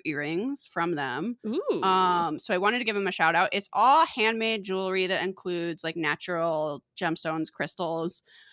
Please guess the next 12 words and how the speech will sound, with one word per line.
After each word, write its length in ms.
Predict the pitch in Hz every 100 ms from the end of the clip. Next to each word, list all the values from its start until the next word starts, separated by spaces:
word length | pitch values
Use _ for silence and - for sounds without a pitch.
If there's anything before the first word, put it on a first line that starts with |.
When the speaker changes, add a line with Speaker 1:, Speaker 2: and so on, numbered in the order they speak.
| _ -
Speaker 1:
and 420 | 170 165 170 160
I 40 |
think 140 | - 196
it's 100 | 190
very 160 | 151
well 140 | 131 151
made. 460 | 208 226 220 214
I 80 | -
think 200 | - - -
it's, 360 | - - - _ _ -
you 140 | 180
know, 260 | 151 143